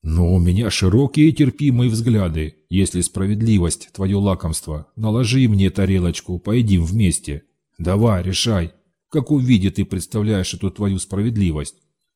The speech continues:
И клянусь отмороженным задом папаши, если ты опять полезешь в кучу эмоционального навоза,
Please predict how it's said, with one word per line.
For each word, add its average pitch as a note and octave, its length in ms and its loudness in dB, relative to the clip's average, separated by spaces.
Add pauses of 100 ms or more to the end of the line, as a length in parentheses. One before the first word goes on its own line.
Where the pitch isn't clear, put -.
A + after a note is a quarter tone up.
(140)
И F2+ 180 -2
клянусь G#2+ 500 0
отмороженным G#2 680 0
задом F#2+ 380 0
папаши, G#2+ 680 -2 (300)
если G#2 280 -2
ты A2+ 160 -2
опять A#2 360 0
полезешь F#2 420 0
в - 60 -20
кучу G2+ 300 -2
эмоционального F#2 760 0
навоза, G2 600 -2